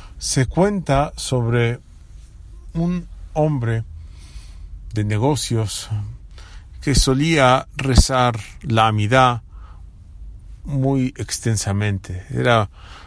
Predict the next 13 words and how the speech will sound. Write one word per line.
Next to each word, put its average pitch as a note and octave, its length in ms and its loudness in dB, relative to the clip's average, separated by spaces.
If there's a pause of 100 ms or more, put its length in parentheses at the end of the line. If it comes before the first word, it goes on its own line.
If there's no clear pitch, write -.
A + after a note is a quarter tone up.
(120)
su - 220 -2
rezo B2+ 440 4
de A2 60 4
la A2 60 4
Amidá A#2+ 240 2
era B2 140 2
muy C3+ 200 2
largo. A#2 480 0 (680)
Y C#3+ 440 2 (680)
esto F3+ 360 6
era D#3+ 140 10
sorprendente D3 840 4
porque B2 600 6